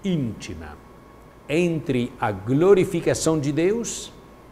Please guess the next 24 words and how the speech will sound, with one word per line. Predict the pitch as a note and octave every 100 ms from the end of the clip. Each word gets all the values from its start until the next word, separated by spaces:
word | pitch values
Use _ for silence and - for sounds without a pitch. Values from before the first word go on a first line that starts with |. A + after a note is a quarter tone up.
| - - C#3
e | C3
a |
paz | - - C#3+ F3 F#3+ - - B2
dos | E3+ -
homens | A#2+ A2+ B2+ A#2+
na | C#3 C#3+
terra. | - - D#2 D#2+ - - - - - - - -
Com | - D3+
efeito, | D3 - G3+ B3+ C4 C4 C4 - - - -
sem | - - G#3
uma | G#3 G3+ F#3+
abertura | E3+ F3+ E3 - - A#3 E3+ C3
ao | B2 C3
transcendente, | B2 - G3 A#3+ A3+ - F#3+ F3+ B2 A#2 A2+ A#2+ - G3+ A#3+ - - - - - - - F3+
o |
homem | F#3 E3 F3+ F#3
cai | F3+ B2+ C3 C#3+ D3 C#3 - - -
como | - C#3 C3+
presa | B2 - E3+ G3+ B2+ A#2+
fácil | - - A#2+ A#2 - C3
do | A2+ B2
relativismo | B2+ A2+ G#2+ - G#2 C#3 D#3 G2+ B2 B2
e, |
consequentemente, | A#2 C3+ - A#2+ B2 A2 A#2 C#3 F#3 E3+ - G2